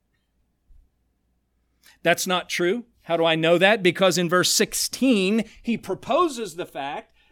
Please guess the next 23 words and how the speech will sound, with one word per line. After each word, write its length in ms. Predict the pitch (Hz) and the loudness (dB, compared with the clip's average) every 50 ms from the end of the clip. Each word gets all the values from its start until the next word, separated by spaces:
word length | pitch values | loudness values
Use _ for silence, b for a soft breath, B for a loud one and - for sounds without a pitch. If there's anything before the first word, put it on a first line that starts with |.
| _ _ | _ _
that, 240 | 160 185 190 190 202 - _ _ _ _ | -2 -2 0 -2 -2 -6 _ _ _ _
how 260 | _ - 180 185 202 208 | _ -14 -8 -6 -6 -6
do 60 | 208 | -6
you 220 | 202 196 220 226 | -8 -10 -10 -8
know 380 | 202 208 254 311 302 220 - _ _ _ _ _ _ _ _ _ _ _ _ _ _ _ _ _ _ _ _ _ _ | -8 -6 -4 -4 -4 -4 -8 _ _ _ _ _ _ _ _ _ _ _ _ _ _ _ _ _ _ _ _ _ _
that 220 | 202 185 196 190 190 | -8 -8 -8 -6 -4
by 160 | 190 180 185 | -4 -4 -4
staying 480 | 180 - - - 214 208 214 214 202 190 | -4 -4 -4 -2 -2 0 0 0 -2 -2
married, 420 | 208 240 247 233 226 208 180 196 _ - | -2 -2 -2 -2 -2 -4 -6 -8 _ -18
you 360 | 165 139 165 240 277 285 285 | -6 0 4 6 6 6 4
might 840 | 254 220 214 220 262 320 349 339 214 160 - _ - - - - _ _ _ _ _ _ _ _ _ _ _ _ _ _ _ _ _ _ _ _ _ _ _ _ _ _ _ _ _ _ _ _ _ _ _ _ _ _ _ _ _ - | 0 -2 0 2 2 2 2 2 0 -4 -8 _ -16 -16 -16 -16 _ _ _ _ _ _ _ _ _ _ _ _ _ _ _ _ _ _ _ _ _ _ _ _ _ _ _ _ _ _ _ _ _ _ _ _ _ _ _ _ _ -10
save 520 | - - - 196 185 180 180 180 175 156 | -8 -4 -2 0 0 0 0 0 -2 -4
your 200 | 170 170 170 160 | -6 -6 -6 -4
husband 500 | 156 196 202 185 147 135 110 92 95 104 | -4 -4 -4 -4 -6 -8 -12 -14 -14 -16
or 100 | 110 120 | -14 -14
you 160 | 123 135 143 | -12 -10 -10
might 320 | 143 143 151 151 147 147 - | -10 -10 -10 -12 -12 -14 -14
save 460 | - - 131 123 120 120 120 117 _ _ _ _ _ _ _ _ _ | -14 -12 -10 -10 -10 -10 -12 -14 _ _ _ _ _ _ _ _ _
your 200 | - 165 151 147 | -12 -12 -12 -12
wife? 280 | - - 294 269 - - _ _ _ _ _ _ _ _ _ _ _ _ _ _ _ _ _ _ _ _ _ _ _ _ _ _ - | -12 -16 -18 -18 -20 -20 _ _ _ _ _ _ _ _ _ _ _ _ _ _ _ _ _ _ _ _ _ _ _ _ _ _ -6
Marriage 500 | 160 170 180 185 190 196 196 156 - - - | -2 0 2 2 2 0 -2 -2 -6 -8 -6
is 320 | 226 214 214 226 214 175 | -2 -2 -2 -2 -2 -4
not 480 | 180 185 185 190 190 190 190 196 190 | -4 -4 -2 -2 -2 0 -2 -2 -4